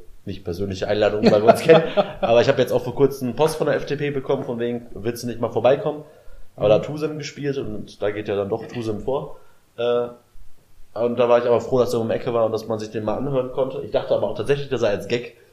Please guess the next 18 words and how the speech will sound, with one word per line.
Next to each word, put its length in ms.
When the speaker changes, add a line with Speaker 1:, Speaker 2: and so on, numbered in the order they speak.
Speaker 1:
hier, 240
äh, 420
„Fuck 240
up, 160
Speaker 2:
Mhm. 60
Speaker 1:
F 140
D 100
P, 340
wie 100
wir 60
es 100
nicht 140
geschafft 320
haben, 120
fünf 200
Prozent 320
zu 100
machen.“ 300